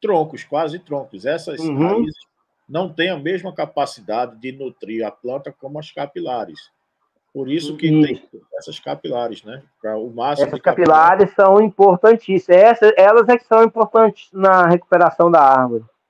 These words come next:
Speaker 1: Perfeito. E aí tem uma questão, Roque, muito importante nisso que você fala, se a gente tirar parcialmente o torrão, né?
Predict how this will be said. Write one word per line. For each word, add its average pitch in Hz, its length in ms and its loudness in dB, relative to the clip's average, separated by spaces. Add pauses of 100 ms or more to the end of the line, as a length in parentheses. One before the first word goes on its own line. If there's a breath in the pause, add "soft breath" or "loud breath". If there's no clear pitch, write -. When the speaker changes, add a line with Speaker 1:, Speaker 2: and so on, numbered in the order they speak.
(380)
Speaker 1:
Perfeito. 104 520 -12
E 165 140 -2
aí 185 120 -2
tem 202 120 -8
uma 202 100 -8
questão, 165 460 -8
Roque, 98 320 -12
muito 165 200 -12
importante 135 600 -10
nisso 131 200 -18
que - 60 -20
você 131 220 -12
fala, 110 280 -8
se 127 140 -12
a 120 80 -6
gente 143 300 -14
tirar 127 260 -8
parcialmente 143 1120 -10 (480)
o 120 100 -18
torrão, 107 460 -8 (260)
né? 165 300 -14